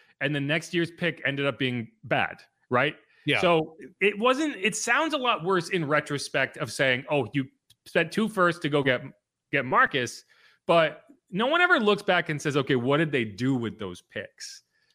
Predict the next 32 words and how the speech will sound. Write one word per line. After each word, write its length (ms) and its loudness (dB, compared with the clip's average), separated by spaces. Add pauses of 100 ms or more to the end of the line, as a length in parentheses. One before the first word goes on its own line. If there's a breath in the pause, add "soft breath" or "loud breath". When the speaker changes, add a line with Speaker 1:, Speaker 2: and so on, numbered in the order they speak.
Speaker 1:
And 80 0
I 80 2
don't, 180 -2 (460)
like, 200 0
I 80 2
don't 140 0
know 140 4
if 100 0
they 140 2
could 180 0
have 140 0
been 340 2
that 220 0
much 240 -4
better. 300 0 (140)
Honestly, 640 0 (140)
the 100 2
thing 280 0
that 180 0
stinks 360 0
about 420 2
the 60 0
Marcus 340 2
Davenport 460 0
trade, 240 -2 (260 loud breath)
I 100 4
would 100 0
have 80 -2
still 220 2
made 400 2
the 80 2
trade. 420 2